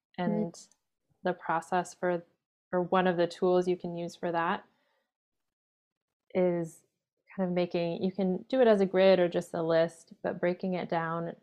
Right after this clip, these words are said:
Speaker 2: into, like, what are the resources that I would need to make this happen, and what do I have, and kind of what is the gap?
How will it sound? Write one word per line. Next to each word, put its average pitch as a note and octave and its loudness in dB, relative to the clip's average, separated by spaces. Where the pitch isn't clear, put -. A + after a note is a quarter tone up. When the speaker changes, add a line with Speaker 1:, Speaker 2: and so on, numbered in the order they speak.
Speaker 2:
into, E3+ -4
like, E3+ -8
what F3+ -6
are G3 -2
the G3 0
resources E3+ -2
that F3 -2
I E3+ 2
would E3 0
need F#3+ 0
to G#3+ -10
make G#3 -6
this - -6
happen, A#3 -2
and F3 -8
what F#3+ -4
do F#3 -4
I E3+ 0
have, F3+ -4
and G3 -10
kind F3+ -6
of E3+ -4
what F3 -2
is F3 -4
the F3 -4
gap? F3 -2